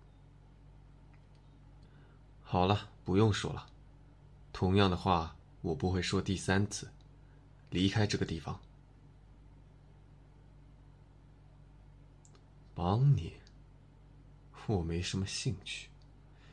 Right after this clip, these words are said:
等等，你脖子上挂的是什么东西啊？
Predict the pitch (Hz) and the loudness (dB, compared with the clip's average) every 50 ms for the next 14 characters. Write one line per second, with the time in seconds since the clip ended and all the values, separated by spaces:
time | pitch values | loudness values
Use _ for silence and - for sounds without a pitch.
0 | - - - - - - - - - - - - - - - - - - - - | -20 -20 -20 -20 -20 -20 -20 -20 -20 -20 -20 -20 -20 -20 -20 -20 -20 -20 -20 -20
1 | - - - - 98 87 87 87 85 73 - - - - - - - - - - | -20 -12 -4 -2 0 0 2 0 -2 -4 -6 -10 -18 -20 -20 -20 -20 -20 -20 -20
2 | - - - - - - - - 95 - - 90 90 98 - - - - 104 95 | -20 -20 -20 -20 -20 -8 -4 -2 -2 0 2 2 2 2 0 0 0 2 2 2
3 | 92 87 85 87 - - - - - - - 92 90 87 - 90 87 - 92 - | 2 2 -2 -6 -10 -16 -20 -20 -20 -10 -4 0 0 0 2 0 -2 -2 -4 -4
4 | - - 92 101 95 98 - 101 - - - - - | -4 -2 -2 -2 -2 -4 -6 -6 -8 -10 -10 -12 -12